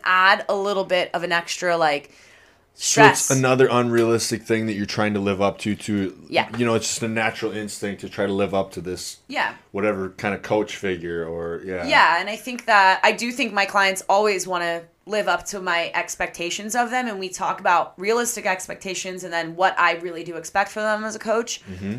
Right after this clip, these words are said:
Speaker 1: um, because that's also very important to understand what are realistic expectations.
Speaker 2: Right.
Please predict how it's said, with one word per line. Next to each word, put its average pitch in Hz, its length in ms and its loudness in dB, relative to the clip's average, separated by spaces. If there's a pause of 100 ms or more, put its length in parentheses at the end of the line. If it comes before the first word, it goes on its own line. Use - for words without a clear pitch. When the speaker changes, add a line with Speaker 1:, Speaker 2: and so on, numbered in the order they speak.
Speaker 1:
um, 190 180 2
because 185 200 -8
that's 180 280 0
also 185 380 -2
very 180 340 -2
important 180 420 -8
to - 80 -10
understand 175 480 -6
what 175 140 0
are 165 140 -2
realistic 175 580 -6
expectations. 170 920 -8 (300)
Speaker 2:
Right. 92 340 -4